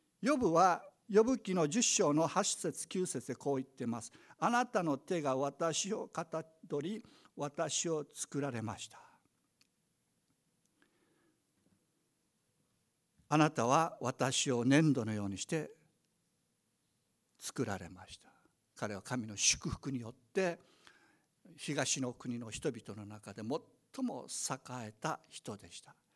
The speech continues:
しかし悪魔が、「神様、彼があなたを信じているのは、あなたが彼を祝福したから <laughs> 信じてるんであって、彼が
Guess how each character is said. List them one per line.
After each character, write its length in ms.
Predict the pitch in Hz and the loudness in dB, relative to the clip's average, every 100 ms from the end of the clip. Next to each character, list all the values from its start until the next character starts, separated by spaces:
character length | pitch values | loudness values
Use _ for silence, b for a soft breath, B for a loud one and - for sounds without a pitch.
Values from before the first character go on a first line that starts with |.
| _ | _
し 160 | - | -4
か 100 | - | -2
し 140 | 240 233 | -2 0
悪 240 | 220 226 | -2 -2
魔 160 | 180 139 | -6 -2
が、 240 | 175 175 - B | 0 -2 -4 B
「神 220 | - 233 208 | -4 -2 -2
様、 280 | - 151 | -4 -4
彼 280 | 139 214 214 | -2 0 0
が 140 | 170 151 | 0 -2
あ 40 | |
な 120 | 185 | -2
た 120 | 196 139 | -2 -4
を 80 | |
信 320 | 123 - 196 175 | -2 -2 -2 -4
じ 100 | 135 | -6
て 80 | |
い 40 | 123 | -8
る 60 | 113 | -6
の 80 | 117 | -8
は、 120 | - | -4
あ 60 | |
な 140 | 196 226 | 0 0
た 120 | 170 | -2
が 120 | 131 | -6
彼 240 | - 175 135 | -4 -6 -4
を 80 | |
祝 320 | 110 - - 180 | -4 -4 -4 -6
福 120 | - | -6
し 80 | - | -6
た 160 | 180 165 | -4 -4
か 220 | - 170 | -4 -6
ら 60 | 156 | -4
<laughs> 360 | 214 - - | -6 -8 -14
信 240 | - - 196 | -4 -2 -2
じ 120 | 151 | -4
て 120 | 156 | -4
る 120 | 127 | -4
ん 80 | 131 | -4
で 80 | 127 | -6
あ 40 | |
っ 40 | 120 | -8
て、 260 | _ 185 | _ -2
彼 360 | - - 180 151 | 0 0 0 0
が 280 | 143 208 196 | 2 4 4